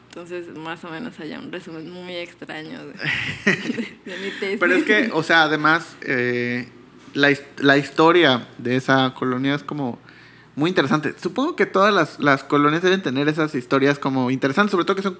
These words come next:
Speaker 2: colonias antiguas.
Speaker 1: Sí, ajá.
Speaker 2: Entonces, o sea, el alemán tiene su propia historia
Speaker 1: Ujú.
Speaker 2: súper interesante. Eh, cuéntanos, ¿cuál es la historia?
Speaker 1: La historia de Chuminópolis. Ok,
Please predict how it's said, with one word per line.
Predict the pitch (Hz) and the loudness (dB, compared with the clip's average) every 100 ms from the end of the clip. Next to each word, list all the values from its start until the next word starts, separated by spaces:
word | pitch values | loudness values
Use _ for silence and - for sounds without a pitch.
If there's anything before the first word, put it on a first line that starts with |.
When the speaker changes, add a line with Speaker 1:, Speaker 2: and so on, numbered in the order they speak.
| - | 0
Speaker 2:
colonias | 190 175 170 170 | 2 2 0 -4
antiguas. | 147 208 196 127 - - _ - - - | -4 0 2 2 -2 -20 _ -20 -14 -6
Speaker 1:
Sí, | 240 240 - - | -2 -2 -6 -14
ajá. | - | -6
Speaker 2:
Entonces, | 135 139 143 143 | -2 2 2 2
o | - | 0
sea, | 131 | 2
el | 123 | 4
alemán | 123 127 135 139 | 4 4 2 4
tiene | 170 | 2
su | 160 131 | 2 0
propia | 135 131 143 139 | 2 2 2 2
historia | 131 - 135 135 135 | 0 0 2 4 2
Speaker 1:
Ujú. | 165 240 - | 0 -4 -6
Speaker 2:
súper | 120 127 | -2 0
interesante. | 123 127 139 175 156 151 - - - - - - - | -2 0 -2 -2 0 -2 -4 -20 -20 -20 -20 -20 -8
Eh, | - 123 123 123 120 120 123 120 120 - _ _ _ | -2 0 2 0 0 0 -2 -6 -8 -14 _ _ _
cuéntanos, | - 135 131 123 - | -4 -4 -4 -8 -4
¿cuál | 131 | -2
es | 139 | 0
la | 131 | -4
historia? | - 123 120 123 - _ - | -4 -4 -2 -4 -10 _ -4
Speaker 1:
La | 226 | -4
historia | 226 277 349 | 0 0 0
de | |
Chuminópolis. | 359 233 202 202 202 202 196 202 | 0 -4 -2 -2 -2 -2 -2 -2
Ok, | 240 | -2